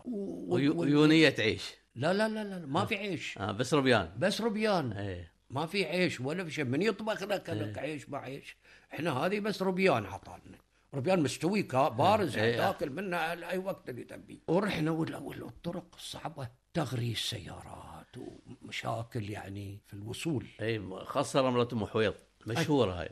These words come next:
Speaker 1: إيه.
Speaker 2: في التغريس.
Speaker 1: وطعوس وحالة.
Speaker 2: نعم، نعم.
Speaker 1: المهم، وصلنا الحمد لله، واستقبلونا الأخوان في السعودية استقبال طيب،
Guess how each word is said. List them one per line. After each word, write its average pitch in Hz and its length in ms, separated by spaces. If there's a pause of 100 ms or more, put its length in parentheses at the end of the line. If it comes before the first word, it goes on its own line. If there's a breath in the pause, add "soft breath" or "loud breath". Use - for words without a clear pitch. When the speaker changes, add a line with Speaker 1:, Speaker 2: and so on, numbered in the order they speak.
(240)
Speaker 1:
إيه. - 280
Speaker 2:
في - 80
التغريس. 92 600
Speaker 1:
وطعوس 233 600
وحالة. 214 520
Speaker 2:
نعم، 101 380
نعم. 98 240
Speaker 1:
المهم، 208 480 (400 loud breath)
وصلنا 180 460
الحمد 131 320
لله، 123 480 (600 soft breath)
واستقبلونا 143 840
الأخوان 117 440
في 98 60
السعودية 107 640
استقبال 110 540
طيب، 147 460